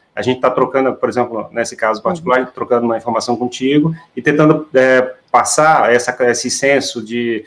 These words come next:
Speaker 1: de como é que constrói uma, uma, uma, uma audiência, um público pra sendo envolvido,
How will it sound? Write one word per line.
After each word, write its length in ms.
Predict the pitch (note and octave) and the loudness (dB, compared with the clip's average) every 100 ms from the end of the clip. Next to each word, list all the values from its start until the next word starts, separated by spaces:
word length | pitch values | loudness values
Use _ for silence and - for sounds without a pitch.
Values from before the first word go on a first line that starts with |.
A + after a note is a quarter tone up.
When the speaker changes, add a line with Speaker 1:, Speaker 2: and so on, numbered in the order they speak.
| - - | -12 -8
Speaker 1:
de 60 | B2+ | -2
como 180 | B2+ | 0
é 80 | C3+ | 0
que 60 | C3 | 0
constrói 400 | B2+ - C3 B2+ | -2 0 0 2
uma, 480 | A#2+ A#2+ A2 G#2 - | 2 2 0 -2 -6
uma, 480 | A2 G#2+ G2+ G2+ G2 | -6 -4 -2 -2 -4
uma, 320 | G2 - G2 | -6 -8 -8
uma 140 | G2 G#2 | -6 -4
audiência, 520 | A2+ A#2+ C#3 C#3 - | -2 2 2 2 0
um 120 | A#2+ | -4
público 480 | A2+ C#3 D#3+ C3+ A#2+ | 0 4 4 2 -4
pra 100 | A#2 | -8
sendo 160 | A#2+ B2 | -6 -4
envolvido, 580 | B2 C3 C3 D3 C#3+ | -2 -2 0 0 0